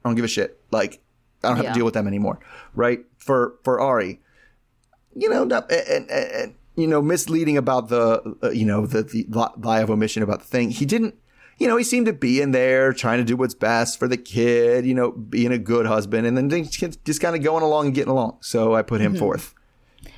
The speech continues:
Speaker 2: Uh, my number four is Shida. Um,
Speaker 1: Mm-hmm.
Speaker 2: this poor woman has gone through so much this season, and I think for the most part, I, you know, don't know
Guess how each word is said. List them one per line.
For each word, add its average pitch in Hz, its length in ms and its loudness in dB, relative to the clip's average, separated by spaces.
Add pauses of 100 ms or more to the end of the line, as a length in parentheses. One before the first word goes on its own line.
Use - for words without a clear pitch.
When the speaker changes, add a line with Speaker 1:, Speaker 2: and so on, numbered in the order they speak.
(320)
Speaker 2:
Uh, 247 240 2
my 311 140 2
number 381 160 0
four 285 260 2
is 196 120 -2
Shida. 220 640 0 (420)
Um, 196 340 2
Speaker 1:
Mm-hmm. 147 220 -4
Speaker 2:
this 349 200 0
poor 339 400 2
woman 247 340 2
has 190 200 -2
gone 226 280 -2
through 190 180 -12
so 277 320 0
much 254 340 -4
this 170 220 -4
season, 156 640 -2 (400)
and 285 400 0 (100)
I 311 100 -2
think 392 360 -10
for - 120 -6 (180)
the 285 60 0
most 277 460 0
part, 185 640 0
I, 190 720 2 (340)
you 226 160 0
know, 208 240 0 (240)
don't 339 400 0
know 226 880 4